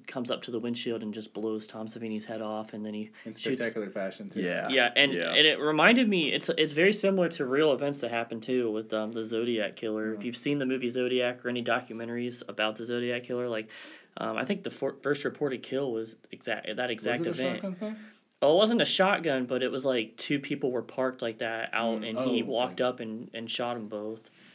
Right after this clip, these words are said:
Speaker 2: Yeah.
Speaker 1: Um, so it's kinda interesting, like, that they, I'm sure so, in some fashion, like, that was inspiration.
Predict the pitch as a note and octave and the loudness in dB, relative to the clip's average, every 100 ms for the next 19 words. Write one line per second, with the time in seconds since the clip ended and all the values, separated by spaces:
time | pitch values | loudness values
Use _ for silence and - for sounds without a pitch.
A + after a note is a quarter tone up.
0 | _ _ - F#2 F2 - - A2+ A2+ C3+ | _ _ -20 -14 -14 -12 -6 -6 -4 -2
1 | B2+ - G3 D#3 - - B2+ B2 A#2+ B2 | -2 2 4 4 0 -4 -2 -2 -4 -2
2 | B2 A2 - - B2+ C3 B2+ D3 F3 D#3+ | -2 -4 -4 -2 -2 -2 0 4 6 6
3 | C#3 C3 - C#3 C3+ C3 B2+ C3+ C#3 B2+ | 0 -4 -2 -2 0 -2 -2 -2 -2 -4
4 | - - A2 B2+ C3 A2+ A2 A2+ A2 A#2 | -10 -10 -6 -4 -6 -8 -8 -8 -4 -4
5 | A2 A2 A#2+ A2 G#2 G#2 A#2+ A2+ G2+ A2 | -4 -6 -10 -10 -8 -6 -6 -8 -10 -12